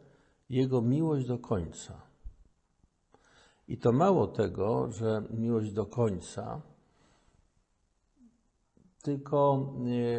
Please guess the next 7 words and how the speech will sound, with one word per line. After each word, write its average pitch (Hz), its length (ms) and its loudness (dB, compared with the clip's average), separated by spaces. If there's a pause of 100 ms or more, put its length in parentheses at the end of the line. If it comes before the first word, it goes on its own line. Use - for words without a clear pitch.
(500)
e, - 60 -14
objawia 139 500 -2
się - 180 -6
Jego 139 280 0
zejście 165 960 -2 (220)
na 120 240 0
dno. 123 680 2